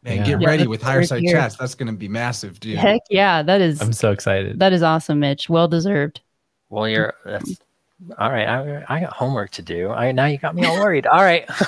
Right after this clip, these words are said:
Speaker 1: It's just
Speaker 4: So,
Speaker 1: that he's
Speaker 4: um,
Speaker 1: got a, he's got a big audience
Speaker 4: No, I
Speaker 1: and
Speaker 4: kn-,
Speaker 1: he's a great
Speaker 4: no, I,
Speaker 1: host.
Speaker 4: I, no, I know. We've, yeah, I'm, yeah, I'm really, I'm humbled and looking forward to it. So, well, I'm, yeah, it's whatever. New year,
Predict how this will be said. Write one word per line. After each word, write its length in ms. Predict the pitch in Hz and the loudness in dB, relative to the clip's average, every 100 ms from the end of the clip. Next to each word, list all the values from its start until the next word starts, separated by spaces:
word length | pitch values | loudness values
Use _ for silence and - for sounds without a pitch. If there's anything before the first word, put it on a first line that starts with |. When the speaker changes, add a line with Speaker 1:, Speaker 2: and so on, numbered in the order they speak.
| 415 370 208 - - - | 0 2 2 0 -14 -14
Speaker 1:
It's 100 | 151 | -10
just 40 | - | 0
Speaker 4:
So, 200 | 160 156 | 4 4
Speaker 1:
that 100 | 160 160 | 4 4
he's 80 | |
Speaker 4:
um, 60 | 156 | 4
Speaker 1:
got 140 | 196 180 | 4 2
a, 40 | - | 2
he's 200 | 190 214 | 0 0
got 140 | 190 | 0
a 40 | 156 | 0
big 180 | 170 | 0
audience 260 | 131 127 156 | 0 0 4
Speaker 4:
No, 100 | 151 | 6
I 120 | 147 170 | 6 4
Speaker 1:
and 80 | |
Speaker 4:
kn-, 40 | 165 | -2
Speaker 1:
he's 100 | 123 | -6
a 60 | |
great 160 | 113 120 | -8 -2
Speaker 4:
no, 140 | 127 | 0
I, 140 | 131 127 | 2 0
Speaker 1:
host. 100 | 127 | -6
Speaker 4:
I, 80 | 123 - _ _ - | -10 -10 _ _ -12
no, 140 | 98 | -10
I 180 | 90 90 | -8 -10
know. 220 | 87 85 | -14 -14
We've, 340 | 101 107 98 - _ | -12 -12 -14 -20 _
yeah, 240 | 90 87 - | -16 -14 -10
I'm, 360 | 107 104 101 104 _ _ _ - | -8 -6 -8 -12 _ _ _ -20
yeah, 60 | - | -12
I'm 260 | 107 127 127 | -8 -8 -2
really, 320 | 143 131 120 | 0 0 0
I'm 300 | 117 113 101 | -2 -2 -4
humbled 400 | - 117 104 95 | -2 0 2 -2
and 160 | 95 92 | -4 -8
looking 200 | - 90 | -12 -14
forward 300 | - 98 87 | -8 -8 -8
to 100 | - | -12
it. 100 | 92 | -14
So, 140 | - | -10
well, 220 | 117 127 - | -6 -6 -6
I'm, 180 | 113 131 | -10 -4
yeah, 240 | 165 151 85 - | -2 0 -2 -12
it's 340 | 104 - - - _ _ _ _ _ _ _ _ - | -14 -14 -16 -20 _ _ _ _ _ _ _ _ -2
whatever. 440 | 123 139 107 92 | 4 4 4 2
New 200 | 107 120 | 0 0
year, 500 | 127 120 123 127 | 2 4 4 4